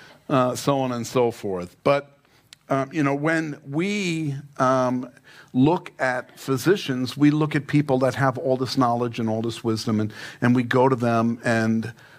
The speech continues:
uh, we hope that they give us good advice. And Luke was one that was trained up. Uh, we, we don't have,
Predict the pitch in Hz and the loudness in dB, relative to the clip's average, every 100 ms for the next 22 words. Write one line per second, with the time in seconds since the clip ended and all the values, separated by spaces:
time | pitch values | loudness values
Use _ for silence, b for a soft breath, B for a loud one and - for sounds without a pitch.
0 | B 127 113 135 127 123 120 - - 185 | B 0 2 2 2 2 0 -2 0 0
1 | - - 123 123 123 123 120 120 117 - | -4 -20 -8 -6 -4 -4 -2 -4 -6 -4
2 | 127 113 101 113 104 69 - 131 113 B | -2 -2 -4 -4 -4 -6 -4 -2 -4 B
3 | B - 143 233 202 - - - 160 139 | B 0 4 4 0 -10 -14 -8 2 4
4 | 139 139 123 127 151 147 131 123 117 107 | 4 0 -2 0 2 2 2 -2 -4 -8
5 | 113 - - - 120 202 214 143 156 - | -8 -12 -10 0 0 2 0 0 -2 -6
6 | _ _ _ _ 151 127 127 131 135 131 | _ _ _ _ -4 -4 2 2 2 0
7 | 120 120 151 151 104 151 151 151 | 2 2 2 -2 -2 2 2 0